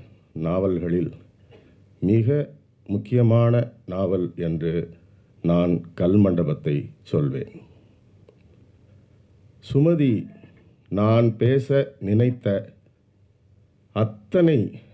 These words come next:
கருத்துக்களையும் எனக்கு முன்பே பேசிவிட்டு அமர்ந்து விட்டார்.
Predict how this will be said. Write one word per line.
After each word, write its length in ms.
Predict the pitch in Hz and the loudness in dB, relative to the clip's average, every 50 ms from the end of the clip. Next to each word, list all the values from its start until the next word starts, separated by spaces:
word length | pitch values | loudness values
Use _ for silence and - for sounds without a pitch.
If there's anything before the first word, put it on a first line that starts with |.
| - _ _ | -20 _ _
கருத்துக்களையும் 760 | - 107 107 107 107 - 104 95 98 95 95 104 104 90 147 - - - - _ _ _ _ _ _ _ _ _ - - _ - | -4 -2 -2 -2 -2 -4 -4 -4 -2 -2 0 0 0 0 -2 -6 -12 -20 -20 _ _ _ _ _ _ _ _ _ -20 -18 _ -4
எனக்கு 300 | 90 98 104 104 104 104 | 0 2 2 2 2 0
முன்பே 380 | 92 95 98 101 98 107 110 107 107 | 0 2 2 4 4 4 4 2 2
பேசிவிட்டு 680 | 107 98 92 90 87 - 90 85 85 85 - 101 90 80 71 - - - - - _ _ _ _ | 2 0 -2 -2 -2 -2 -2 -2 -2 -2 -2 -2 -2 -2 -2 -4 -10 -18 -20 -20 _ _ _ _
அமர்ந்து 380 | - 82 85 92 87 92 87 82 | -2 0 2 2 2 2 0 0
விட்டார். 420 | 80 73 - - 80 71 - - | 0 -2 -4 -4 -4 -4 -4 -8